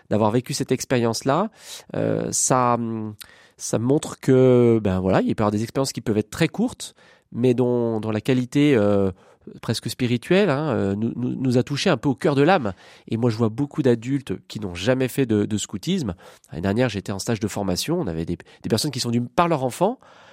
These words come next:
et qui sont devenues responsables très rapidement et qui ont dit, « Mais, euh, bah, moi, je suis rentré, euh, euh, comme dans un chausson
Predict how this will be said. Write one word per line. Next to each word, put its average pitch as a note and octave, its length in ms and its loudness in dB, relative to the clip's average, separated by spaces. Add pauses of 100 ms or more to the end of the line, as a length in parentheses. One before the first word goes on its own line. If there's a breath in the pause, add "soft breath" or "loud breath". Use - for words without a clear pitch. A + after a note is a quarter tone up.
(240 soft breath)
et G2+ 100 -4
qui C#3+ 120 -2
sont C3+ 140 -2
devenues A#2+ 240 0
responsables B2 480 -2
très - 160 -2
rapidement C3 580 -2 (100)
et - 100 -8
qui A2+ 260 -2
ont G#2 80 -2
dit, « D#3 200 -4
Mais, G2 220 2
euh, F2+ 120 2 (480 soft breath)
bah, - 100 -8 (140)
moi, G#2+ 140 -2
je G2+ 100 -4
suis - 160 -4
rentré, B2 420 0
euh, F#2+ 200 2 (420 soft breath)
euh, G2 140 -2
comme B2+ 200 -2
dans A#2 180 -2
un A2 60 0
chausson C3+ 440 -2